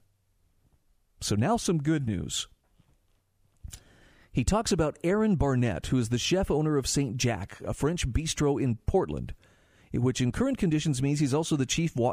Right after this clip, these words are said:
dishwasher and prep cook. Prior to his official statewide shutdown, he made the difficult decision to lay off most of his staff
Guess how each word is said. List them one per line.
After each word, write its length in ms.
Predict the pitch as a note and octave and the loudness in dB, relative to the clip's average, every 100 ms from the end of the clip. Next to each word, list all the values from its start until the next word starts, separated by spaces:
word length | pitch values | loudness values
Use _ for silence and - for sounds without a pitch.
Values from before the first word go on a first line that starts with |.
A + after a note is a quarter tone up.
| D3 | 0
dishwasher 580 | D3 D#3+ A#2 G#2+ - B2+ | -2 0 0 0 0 0
and 140 | B2 | 0
prep 240 | G#3 - | 0 0
cook. 340 | - E2 - - _ _ _ _ _ _ - - - - - | -2 -6 -6 -18 _ _ _ _ _ _ -20 -20 -20 -10 -2
Prior 260 | D3+ F#3+ G#3+ | 0 2 2
to 160 | G#3+ | 2
his 140 | F3+ D3+ | 4 2
official 320 | F3+ F#3 D3+ | 0 0 0
statewide 500 | - F3+ D#3 D3+ C3 | 0 0 2 0 2
shutdown, 460 | E3+ D#3+ D3+ E3 | 0 2 0 2
he 100 | D3+ | 2
made 140 | B2 A#2 | 2 0
the 80 | G#2+ | 0
difficult 400 | C#3+ F#3 G3 G#3 | 0 0 -2 -2
decision 400 | G#3 A#2 F#2 B2 | 0 0 0 0
to 120 | A#2+ | 0
lay 260 | F2 A#2+ C3+ | 0 0 2
off 240 | D3 - | 0 0
most 260 | G2 A#2+ D#3 | -2 0 -2
of 60 | |
his 120 | G3 | -2
staff 380 | - B2 G#2+ A2 | -2 -2 -2 -4